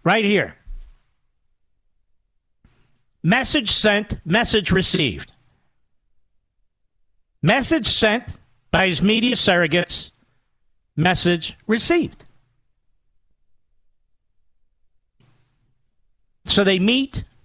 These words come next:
six, eight weeks later, after ongoing discussions, apparently in Mar-a-Lago, as reports put it. They're shown around, they're shown where the boxes are.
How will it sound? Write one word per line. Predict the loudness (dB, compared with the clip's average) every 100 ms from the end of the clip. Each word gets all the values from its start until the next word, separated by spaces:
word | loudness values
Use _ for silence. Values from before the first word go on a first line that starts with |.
| _ _ _ _ _ _ _ -20 -20 _ _ _ _ _ _
six, | -2 0 2
eight | 0 2
weeks | 2 2 2
later, | 2 4 2 -2 -10 -20 -20 _ _ _ _ -20 _ _ _ _ _ _ -4
after | 0 2
ongoing | 4 4 2 2
discussions, | 2 0 2 0 0 -2 -2
apparently | 0 2 2 2
in | 2
Mar-a-Lago, | 4 4 4 2 2 2 0 -2 -8 _ _ _ _ _ _ _
as | -2 -2
reports | 0 2 2 0
put | 0 0
it. | 0 -6 -20 -20 -20 _ _ _ _ _ _ _ _ _ _ -20 -20 _ _ _ _ _
They're | -2 0
shown | 2 2 4
around, | 4 2 2 2 2
they're | 0
shown | 0 0 2
where | 0
the | 2
boxes | 2 2 0 -2 2
are. | 2 4 2 0